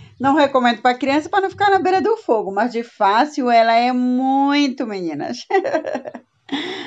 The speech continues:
Mas me contam aqui nos comentários, vocês fazem esses sabões pra vocês venderem ou é pra vocês economizar, que nem a Elis?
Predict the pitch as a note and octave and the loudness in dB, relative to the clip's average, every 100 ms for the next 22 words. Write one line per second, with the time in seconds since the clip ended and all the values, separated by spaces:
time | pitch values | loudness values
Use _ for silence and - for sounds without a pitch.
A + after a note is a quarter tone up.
0 | - - B3 C#4+ C#4+ D#4 C4 G#3+ G#3 G3 | -12 -2 0 2 -2 -2 -2 -2 -4 -6
1 | G3 G3 G#3 G#3 G3 G3 F#3+ E3 E3 F3+ | -6 -10 -12 -10 -8 -8 -6 -4 -4 -4
2 | E3+ F3+ C4 D4+ D4+ C#4+ B3 D4 B3+ B3+ | -8 -4 -2 -2 0 0 2 0 -2 -4
3 | C4+ A#3+ C4 F#3 F#3+ F3+ F3+ A#3 B3 D4+ | -6 -2 -2 0 -2 -2 -2 -4 -4 -4
4 | B3 F#3+ E3+ G#3 G3 F3+ D3+ - A3 A#3+ | -4 -6 -4 -4 -4 -6 -10 -8 0 4
5 | A#3 A3+ A#3 A#3+ A#3 A#3+ A3+ G#3+ A#3 G#3+ | 4 2 -2 -4 -4 -4 -4 -6 -4 0
6 | G3 F#3+ F#3+ F3+ F3+ E3+ D3+ D3 - | -2 -2 -6 -4 -4 -6 -10 -10 -14